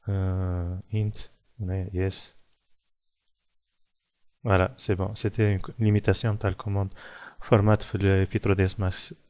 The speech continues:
سكريبت. اوكي، فالي اللي ندي-، نحطوهم في دي فاريابل ونعملو لهم الكاست هنايا من بعد نحطوهم هوني. دونك سي بون. دونك سي بون، اون ا كوريجي البروبليم. تراه نرجعو ليونيتي، نشوفو كان سا ايتي مي اجور في يونيتي.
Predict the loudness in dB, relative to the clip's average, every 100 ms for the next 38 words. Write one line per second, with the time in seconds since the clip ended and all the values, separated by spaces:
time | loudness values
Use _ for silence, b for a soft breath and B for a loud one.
0 | _ -20 -18 -2 2 2 -2 -16 B B
1 | B B B B -16 -8 -2 -2 0 4
2 | 6 6 6 4 2 2 -4 0 2 2
3 | 2 2 6 6 8 6 2 -10 -18 -20
4 | _ -6 -4 0 0 0 0 -4 0 0
5 | 0 -6 -2 0 0 0 0 0 -8 -4
6 | -6 -4 -6 -8 -16 B B B B B
7 | B B _ -4 -4 -4 -8 -6 -6 -10
8 | -20 -20 -20 -8 -2 -2 -2 -2 0 0
9 | 0 0 2 2 2 0 -2 -4 0 -2
10 | -2 B B B B B B 4 4 4
11 | 2 0 0 2 2 2 0 -8 -14 -18
12 | -10 -6 -4 -4 -2 -4 0 -2 0 -4
13 | -2 -2 -2 -6 -6 -6 -6 -8 -14